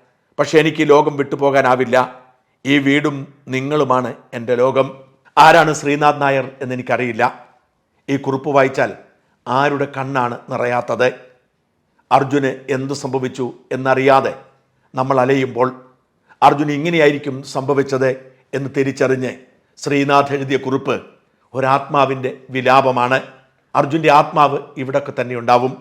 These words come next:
മരണം അവനെ മെല്ലെ മെല്ലെ സ്വർഗത്തിലേക്ക് കൊണ്ടുപോയപ്പോഴും അവൻ ഉറ്റവരെ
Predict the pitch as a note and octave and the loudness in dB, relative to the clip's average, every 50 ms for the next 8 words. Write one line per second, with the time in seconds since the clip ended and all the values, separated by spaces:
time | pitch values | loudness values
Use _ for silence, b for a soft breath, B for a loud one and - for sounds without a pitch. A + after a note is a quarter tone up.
0 | - _ _ _ _ _ - B2 C3+ C#3 C#3+ D#3+ D3+ D3 C#3+ C#3+ C#3 C#3 - - | -20 _ _ _ _ _ -2 0 2 2 2 2 2 2 0 0 -2 -6 -8 -10
1 | - C#3 C3 B2+ C#3 C#3+ D3+ C#3+ C#3+ C#3+ C#3+ A3+ - - - C#3+ B2+ B2+ C3 C3+ | -6 -6 -4 -4 0 -2 0 0 -2 -2 -2 -4 -4 -4 -6 -6 -4 -2 -4 -4
2 | - D3 C#3 C3 B2+ - B2+ C#3 C3+ B2+ C3+ B2 C3+ C3 C3+ - C3 B2 D3 C#3+ | -2 0 -2 -2 -2 -2 -6 -6 -4 -4 -2 0 0 0 0 0 -2 -4 -4 -6
3 | - - _ _ _ _ _ _ b b b b - C3 C#3 C3+ C3 - C#3+ C3+ | -8 -20 _ _ _ _ _ _ b b b b -2 0 0 0 -2 -4 -8 -8
4 | - - D#3 C#3 C#3+ C#3+ | -2 -2 0 2 2 0